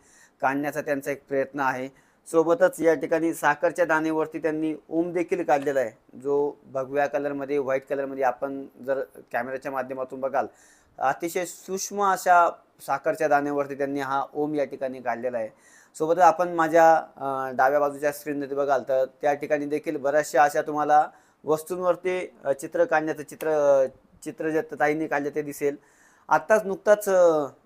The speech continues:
आपल्या महाराष्ट्रामध्ये साडेतीन शक्तिपीठापैकी एक शक्तिपीठ म्हणून ओळखलं असलेल्या सप्तशृंगी मातेचा जो चैत्र उत्सव संपन्न झाला,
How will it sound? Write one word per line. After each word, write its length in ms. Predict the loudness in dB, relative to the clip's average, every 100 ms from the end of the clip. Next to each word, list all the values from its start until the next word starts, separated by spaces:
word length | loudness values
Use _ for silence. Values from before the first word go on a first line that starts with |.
| -8
आपल्या 500 | -6 4 8 8 8
महाराष्ट्रामध्ये 880 | 2 -2 -2 -4 0 -2 0 -2 -2
साडेतीन 380 | -2 -2 -6
शक्तिपीठापैकी 880 | -10 -12 -10 -6 -4 -4 -4 -4 -2
एक 180 | -2 -4
शक्तिपीठ 400 | -12 -10 -10 -8
म्हणून 200 | -6 -6
ओळखलं 320 | -4 -4 -2
असलेल्या 260 | -6 -4 -8
सप्तशृंगी 600 | -8 -12 -12 -8 -6 -6
मातेचा 420 | -4 -4 -4 -6
जो 120 | -6
चैत्र 360 | -6 -8 -6 -6
उत्सव 380 | -6 -8 -10 -10 -12 _ -14
संपन्न 300 | -10 -6 -2
झाला, 260 | 0 -2